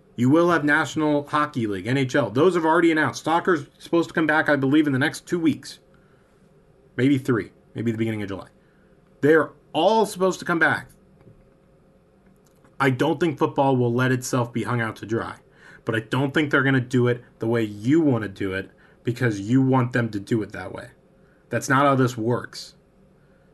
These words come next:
Fans don't get to dictate everything. Even fan, even municipalities that own teams, like Green Bay owns the Packers, they don't still get to tell them what to do.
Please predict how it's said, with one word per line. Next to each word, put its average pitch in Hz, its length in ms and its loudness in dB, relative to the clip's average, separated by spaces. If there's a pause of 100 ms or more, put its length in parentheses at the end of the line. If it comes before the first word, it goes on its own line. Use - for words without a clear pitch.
(1000)
Fans 139 260 0
don't 156 160 2
get 143 140 2
to 135 80 0
dictate 135 400 0
everything. 110 400 0
Even 147 360 2 (300)
fan, 143 400 2
even 165 300 2
municipalities 139 800 2
that 113 220 -4
own 139 280 0
teams, 127 600 -4 (1040)
like 110 160 -4
Green 147 300 2
Bay 139 320 4
owns 127 240 2
the 127 80 -8
Packers, - 560 -6 (1500)
they 131 140 0
don't 156 300 0
still 190 380 2
get 123 180 -2
to 104 80 -8
tell 117 240 -2
them 101 100 -8
what 98 160 -10
to - 80 -18
do. 92 220 -14